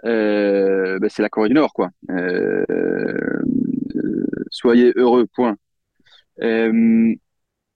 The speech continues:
mais en revanche, euh, moi, je, je crois qu'il y a une, euh, dans, effectivement, dans ce, il y a, il y a une catharsis intéressante dans ce travail, intéressant parce qu'on le fait, euh, on prépare là notre, euh,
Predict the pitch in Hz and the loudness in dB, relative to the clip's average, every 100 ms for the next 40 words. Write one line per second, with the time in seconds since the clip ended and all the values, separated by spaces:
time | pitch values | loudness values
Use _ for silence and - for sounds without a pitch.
0 | _ 139 143 135 143 214 208 180 160 151 | _ 0 2 2 0 -2 0 0 2 0
1 | 143 - 139 185 160 135 _ - 127 131 | -4 -6 -4 -2 -2 -2 _ -6 -2 -4
2 | - 180 208 170 147 135 127 123 120 120 | -2 -4 -2 0 2 4 4 2 2 2
3 | 117 117 _ _ _ 120 123 117 - 143 | 0 -2 _ _ _ -2 0 0 0 -2
4 | 156 170 127 - - 117 117 113 110 113 | 0 0 0 -2 -4 0 0 0 0 0
5 | 110 110 107 107 - 113 131 131 123 - | 0 -2 -2 -4 -4 -2 -2 -2 -4 -2
6 | 165 127 - 123 123 151 131 - - 131 | -2 -2 0 0 2 0 0 -2 -2 0
7 | 139 143 _ _ _ 98 113 147 139 123 | 0 0 _ _ _ -6 -4 -2 -2 0
8 | 110 104 - 123 107 98 92 - _ _ | 0 0 0 2 4 2 0 -4 _ _
9 | _ 104 104 - 107 104 98 98 90 - | _ -6 -6 -4 -4 0 0 0 -2 -2
10 | 90 | -2